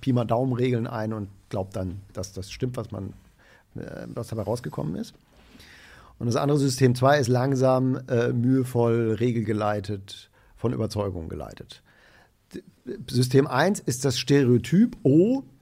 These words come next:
äh, arabisch aussehender Mann in der Bahn, das automatisch aktiviert wird, unbewusst, ohne eigenes Zutun. System zwei ist, Moment mal, ich bin doch kein Rassist,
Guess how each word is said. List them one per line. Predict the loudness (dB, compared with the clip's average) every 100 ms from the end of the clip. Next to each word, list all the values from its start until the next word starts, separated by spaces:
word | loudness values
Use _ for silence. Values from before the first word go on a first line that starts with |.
| _ _ _ 2
äh, | 6 6 6 2 -4 -18 -10 -4
arabisch | 2 4 4 2
aussehender | -2 0 0 2
Mann | 2 0 0
in |
der | -2
Bahn, | 0 -2 -2 -4 -6 -12 _ _ _ _ _ _ _ _ _ _ _ _ -4
das | -4 -4 -6
automatisch | -2 2 4 2 -2
aktiviert | -6 -2 0 2
wird, | 0 -2 -8 _ _ _ _ _ _ 0
unbewusst, | 2 2 0 -2 -6 -16 -20 _ _ _
ohne | -4 0 -2 -4
eigenes | -4 -2 -4 -6
Zutun. | -10 -8 -8 -8 -16 _ _ _ _ _ _ -6
System | -4 2 2 2
zwei | 6 6 6
ist, | 2 0 -2 -14 _ _ _ _ 0
Moment | 4 6 6 4
mal, | 4 4 4 2 -4
ich | -4 0
bin | 0
doch | 2
kein | 0
Rassist, | -2 -2 0 0 -2 -14 -20